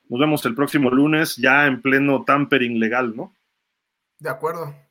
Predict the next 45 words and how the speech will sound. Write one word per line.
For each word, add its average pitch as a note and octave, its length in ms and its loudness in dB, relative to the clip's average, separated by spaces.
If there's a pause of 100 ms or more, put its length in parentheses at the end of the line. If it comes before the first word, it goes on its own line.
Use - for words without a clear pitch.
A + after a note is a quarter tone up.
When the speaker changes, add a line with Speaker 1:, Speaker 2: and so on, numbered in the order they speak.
(140)
Speaker 2:
Pues A#2+ 100 -20
vámonos, G3+ 320 -4
Gil, B3 260 -10
gracias. A3 640 0 (380)
Y B2+ 140 -18
pues A2+ 240 -16
ahí C#3 100 -10
estamos. D3+ 600 -8 (1200)
Speaker 1:
Gracias C3+ 320 -2
a A#2+ 80 -2
todos D3 280 2
ustedes. D3+ 480 2
Bastante F3+ 360 0
gente F#3+ 240 0
conectada, D#3 600 2
pero B2+ 180 0
nos B2+ 200 -4
escribieron D3+ 420 -2
poco. F#3 440 0 (200)
Sabemos C#3+ 400 0
que - 80 0
ahora D3+ 140 6
hay D3+ 60 2
más C#3+ 200 0
gente D#3 240 -2
conectada A#2+ 420 -2
en B2 140 -6
Twitter, E3 320 0
así C3+ 160 0
que - 100 -6
un C#3 80 -2
saludo C3 300 0
a B2 80 -4
toda C#3+ 180 2
la A2+ 120 -2
gente. C3 280 -4
Perdón, B2+ 360 -2
no C3 60 -4
es - 120 -10
Twitter. A2+ 340 -8 (720)
Vamos F3+ 220 0
a D#3 40 2
decir D3+ 220 2
Lex C#3 240 2
Twitter. A3+ 380 2